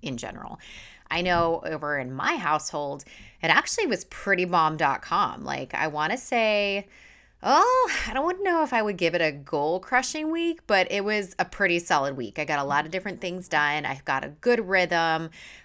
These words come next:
I've been consistently working out, getting all my habits, like, in order, all the routines in the house. Like, things are just going good. It's just been a great week. So today, I actually wanna talk a little bit about how I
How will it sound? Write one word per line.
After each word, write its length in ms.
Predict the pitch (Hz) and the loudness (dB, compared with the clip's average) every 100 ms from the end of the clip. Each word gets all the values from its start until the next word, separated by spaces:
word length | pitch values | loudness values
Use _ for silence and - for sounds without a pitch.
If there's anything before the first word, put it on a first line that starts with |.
| - | -10
I've 140 | 151 | -2
been 240 | 156 151 | 0 0
consistently 680 | 139 131 - 240 - 254 254 | -2 -4 -4 -2 -2 0 0
working 400 | 233 233 226 220 - | 2 2 2 -6 -2
out, 580 | 156 175 175 170 170 - - | 2 2 2 0 -2 -6 -6
getting 260 | 226 262 | -4 -2
all 80 | 269 | 0
my 160 | 254 254 | 2 0
habits, 640 | - 165 165 185 180 180 | 0 0 2 2 0 0
like, 220 | 131 123 - | -4 -6 -8
in 220 | 269 262 | -4 -2
order, 760 | 240 196 190 185 180 175 175 165 | -2 -2 0 0 2 2 0 0
all 180 | 208 247 | -2 0
the 120 | 240 | 0
routines 640 | 233 240 - 202 208 196 | -2 -2 -4 -4 -6 -6
in 100 | 190 | -6
the 60 | 196 | -6
house. 720 | 190 - 151 165 165 160 - | -6 -4 0 2 2 0 -4
Like, 260 | 160 143 - _ | -8 -8 -10 _
things 220 | 254 349 | -6 -4
are 60 | 523 | -2
just 180 | 571 - | -2 2
going 200 | 427 294 | 2 4
good. 180 | 180 | 2
It's 140 | 113 - | 0 -4
just 160 | 202 | -6
been 100 | - | -4
a 40 | 254 | -2
great 220 | 185 175 | 0 0
week. 280 | 139 - - - - - - | -2 -10 -14 -20 -20 -20 -8
So 420 | - 254 175 202 - - - | 6 8 8 4 -6 -18 -10
today, 460 | 185 185 262 226 | -2 4 6 6
I 60 | 156 - | 4 2
actually 340 | 185 - 277 | 0 0 -4
wanna 240 | 220 185 | 2 2
talk 320 | 170 - 165 - | 2 2 2 2
a 60 | 170 | -2
little 340 | 175 175 226 | 0 0 2
bit 180 | 196 151 | 2 2
about 440 | 139 131 135 139 | 2 2 2 0
how 680 | - - 185 160 151 143 - | -6 -4 2 4 4 2 -4
I 540 | - 147 175 208 175 | -6 -6 -4 -6 -8